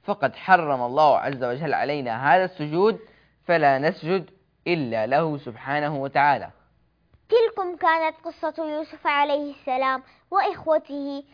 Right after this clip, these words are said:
Speaker 2: التي تعلمنا منها كيف ينصر الله المظلوم ويظهر الحق ولو بعد مدة طويلة، كما رأينا كيف يجازي الله المتقين والصابرين جزاء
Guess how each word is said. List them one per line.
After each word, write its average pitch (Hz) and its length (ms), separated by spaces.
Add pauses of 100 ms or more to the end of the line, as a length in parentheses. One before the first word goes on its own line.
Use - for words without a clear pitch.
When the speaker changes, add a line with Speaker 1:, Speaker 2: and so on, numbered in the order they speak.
(240)
Speaker 2:
التي 349 420
تعلمنا 254 720
منها 254 460 (320)
كيف 466 240
ينصر 330 580
الله 277 380
المظلوم 269 680 (300)
ويظهر 294 560
الحق 294 340 (360)
ولو 320 460
بعد 277 300
مدة 269 580
طويلة، 330 400 (400)
كما 370 320
رأينا 302 560 (320)
كيف 440 260
يجازي 320 560
الله 285 440
المتقين 269 680
والصابرين 262 920 (320)
جزاء 285 720